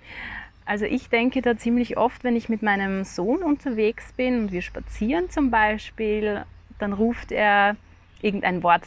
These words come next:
das er kürzlich gelernt hat, zum Beispiel Traktor oder Haus oder Frosch. Und ich sage, „Wo? Wo siehst du einen Frosch?“ Und es ist ganz spannend, weil sich dann wirklich irgendwo in der Umgebung ein Frosch befindet,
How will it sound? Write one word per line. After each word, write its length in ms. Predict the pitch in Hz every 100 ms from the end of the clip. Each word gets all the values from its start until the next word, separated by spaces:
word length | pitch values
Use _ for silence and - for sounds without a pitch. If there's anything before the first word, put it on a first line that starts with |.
| -
das 140 | 185
er 60 | 190
kürzlich 420 | 190 - - -
gelernt 460 | 170 156 147 170
hat, 200 | - - -
zum 100 | 170
Beispiel 360 | - - 185
Traktor 880 | 185 180 170 - 180 175 170 165 165 -
oder 600 | 180 180 175 170 165 170 - -
Haus 380 | 185 196 196 175 - - - - - -
oder 220 | 208 202
Frosch. 640 | - 214 277 233 - - - - - - - -
Und 260 | 196 190 185
ich 200 | 170 -
sage, 420 | - - 165 160
„Wo? 380 | 165 233 277 170
Wo 160 | 180 240
siehst 360 | - 196 -
du 60 | 190
einen 280 | 180 180 180
Frosch?“ 600 | - 170 - - - - - - - - - - - -
Und 720 | 202 202 196 202 202 202 202 -
es 140 | - 226
ist 140 | -
ganz 180 | 247 240
spannend, 400 | - - 339 254
weil 140 | 226
sich 140 | 226 -
dann 200 | 226 202
wirklich 360 | 302 - 285
irgendwo 340 | 208 220 202 202
in 80 |
der 80 | 196
Umgebung 420 | 196 185 185 202
ein 120 | 180 180
Frosch 440 | - 240 349 -
befindet, 680 | 226 - 202 190 190 254